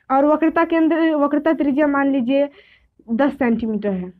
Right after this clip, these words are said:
तो इसके पहले minus लगेगा। क्यों minus लगेगा? क्योंकि जब आप इस दूरी को माप रहे हैं तो ध्रुव से बाईं ओर जा रहे हैं, इसीलिए यहाँ पर minus लगेगा। अगर यहाँ पर बात की जाए तो यहाँ पर मान लीजिए focus दूरी,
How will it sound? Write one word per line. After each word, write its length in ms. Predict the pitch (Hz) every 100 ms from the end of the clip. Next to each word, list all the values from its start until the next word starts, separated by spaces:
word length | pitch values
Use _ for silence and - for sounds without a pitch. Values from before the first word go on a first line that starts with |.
| _ _ _ _ _ _ _ _ _ -
तो 60 | 359
इसके 300 | 370 392 415
पहले 340 | 403 381 415
minus 460 | 339 311 294 311 302
लगेगा। 400 | 254 214 202 190 185 - _
क्यों 140 | 403 415
minus 360 | 427 427 427
लगेगा? 400 | 403 427 403 415 427 - -
क्योंकि 260 | 392 415 339
जब 240 | 415 427 -
आप 200 | 381 427 392
इस 140 | 392
दूरी 300 | 294 392 427
को 140 | 415 415
माप 380 | 294 302 392 415
रहे 180 | 370 302
हैं 280 | 269 285 359 - _ 370
तो 220 | 370 427
ध्रुव 320 | 277 320 403
से 200 | 427 466 381
बाईं 400 | 277 285 320 339
ओर 140 | 311
जा 180 | 226 220
रहे 160 | 208
हैं, 180 | 202 196 - -
इसीलिए 500 | 311 330 392 330 330 330 -
यहाँ 180 | 285 269
पर 160 | 277 277
minus 400 | 247 226 226 226
लगेगा। 320 | 214 202 202 196 - 277
अगर 180 | 320
यहाँ 240 | 330 349 427
पर 140 | 440
बात 240 | 392 403 392
की 120 | 370
जाए 200 | 330 294
तो 100 | 320
यहाँ 180 | 330 330
पर 120 | 349
मान 200 | 339 359
लीजिए 180 | 349 339
focus 280 | 339 349 359
दूरी, 260 | 302 339